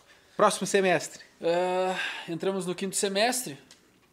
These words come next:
Speaker 2: E aí no quinto semestre a gente tem as cadeiras de lazer e recreação, que,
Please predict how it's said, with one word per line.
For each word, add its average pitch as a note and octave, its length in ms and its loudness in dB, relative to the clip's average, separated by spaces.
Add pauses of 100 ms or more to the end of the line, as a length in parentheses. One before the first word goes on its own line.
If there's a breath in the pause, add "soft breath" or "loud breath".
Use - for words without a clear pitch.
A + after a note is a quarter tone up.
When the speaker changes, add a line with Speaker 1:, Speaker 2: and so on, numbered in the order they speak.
(100)
Speaker 2:
E E3+ 140 -2
aí F3+ 120 2
no G3+ 120 -2
quinto G#3 200 -6
semestre F#3+ 520 -2
a - 20 -4
gente F3 260 -6
tem F3 300 -6
as C#3+ 160 -6
cadeiras D#3+ 420 -6
de C#3 200 -12
lazer D3 400 -4
e - 20 -2
recreação, D#3+ 640 -2 (480)
que, F#3 640 0